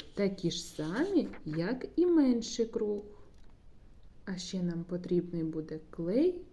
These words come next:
серветка і, звісно, ваш гарний настрій. Велике коло — це буде наша тарілочка.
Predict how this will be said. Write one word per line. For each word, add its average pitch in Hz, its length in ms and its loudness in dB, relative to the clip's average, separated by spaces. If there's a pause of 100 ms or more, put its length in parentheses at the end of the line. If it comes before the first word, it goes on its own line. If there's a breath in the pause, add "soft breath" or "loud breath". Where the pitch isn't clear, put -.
серветка 208 1040 -2 (580 soft breath)
і, 165 140 -2
звісно, 226 760 2
ваш 160 320 -4
гарний 196 580 -4
настрій. 143 720 -8 (1600)
Велике 226 560 2
коло — 160 480 -4 (260)
це 165 200 -6
буде 165 380 2
наша 196 420 0
тарілочка. 185 880 -2